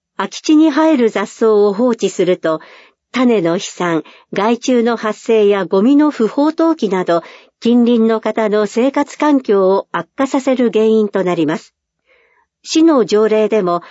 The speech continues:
空き地の所有者、管理者は、早めに除草するなど、適切な管理を行うように義務付けています。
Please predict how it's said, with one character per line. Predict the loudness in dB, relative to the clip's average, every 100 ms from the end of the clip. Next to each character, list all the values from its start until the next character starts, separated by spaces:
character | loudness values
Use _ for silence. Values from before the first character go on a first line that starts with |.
| -20 -20 _
空 | -8 -8
き | -4
地 | 0
の | 2 0
所 | 0 -2
有 | 2 2 0
者、 | -2 -6 -6 -6
管 | -2 0
理 | -2
者 | -2 -4
は、 | -2 -6 -10 -20 -16
早 | -4 0 2
め | 2 4
に | 2
除 | 0 -2
草 | 0 -2
す | -2 -2
る | 0
な | 0 0
ど、 | -2 -4 -16 _ _ _
適 | -4 -2
切 | -4 -4 -2
な | -2
管 | 0 2 2
理 | 2 0
を | 0
行 | -2 -2
う | 0 0
よ | 0 0
う |
に | 0
義 | -2 0
務 | 0
付 | 0 -4 -4
け |
て | -4
い | -4
ま | -6
す。 | -8 _